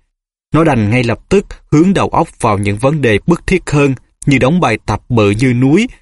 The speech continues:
mà nó còn phải làm và viễn cảnh của một buổi cấm túc nữa với giáo sư Umbridge. Có hai điều giúp Harry trụ vững được ngày hôm đó. Một là ý nghĩ rằng hầu như sắp cuối tuần rồi,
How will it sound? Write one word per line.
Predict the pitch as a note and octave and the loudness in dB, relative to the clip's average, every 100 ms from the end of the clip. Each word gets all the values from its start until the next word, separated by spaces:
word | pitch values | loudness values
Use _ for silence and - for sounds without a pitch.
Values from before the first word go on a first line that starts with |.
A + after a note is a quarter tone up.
| _ | _
mà | A#2 A2 G2 | -2 0 0
nó | G2+ A#2+ F3 | -2 -2 -4
còn | - A#2 G2+ | -2 0 0
phải | F#2+ - F#3+ | -4 -4 -2
làm | C3+ C#3 G#2+ - - - | 0 0 -2 -6 -18 -4
và | A#2 G2+ | -2 -2
viễn | - A2 | 0 -2
cảnh | C3 A2 G#2 D3 | 0 -4 -4 -4
của | D#3+ | -2
một | D3 A2+ | 0 -2
buổi | A#2 G2 A2 | -2 -2 -2
cấm | - D3+ | -2 -2
túc | F3+ G#3 G#3 - | -2 -2 -4 -2
nữa | G2 G2 D2+ _ | 0 0 -4 _
với | - A#2+ B2+ | -2 0 0
giáo | D3 | -2
sư | D3+ - A#2+ A2+ | -2 -2 -2 -2
Umbridge. | B2+ G#2+ C#3+ D#3+ _ _ _ _ _ _ _ _ _ _ _ _ - | -4 -2 -2 -2 _ _ _ _ _ _ _ _ _ _ _ _ -2
Có | D3 | 0
hai | E3+ C#3+ | 2 0
điều | C3 A2 | 2 0
giúp | G2+ D#3+ | 2 -2
Harry | - D3 C3+ C3+ - | -2 -2 0 -2 0
trụ | G#2+ | 0
vững | G2 - A#2+ | 2 -2 0
được | E3 B2 | -2 0
ngày | A2+ G2+ | -2 -2
hôm | B2+ | -2
đó. | A2 A2+ E3 - _ _ - | 0 0 -2 -4 _ _ 0
Một | B2+ A#2+ - | 2 2 0
là | A2 | -2
ý | - C#3 F3+ | 0 0 0
nghĩ | D3 G#2 | -2 -2
rằng | C3 C3 G2 - - | -2 -2 -4 -10 -10
hầu | - A#2+ | -2 0
như | C#3 C3+ | 2 0
sắp | C3 - - | 0 -2 -4
cuối | - F3+ | 0 0
tuần | - A2+ | 0 -2
rồi, | G2+ A2 G2+ | 0 0 0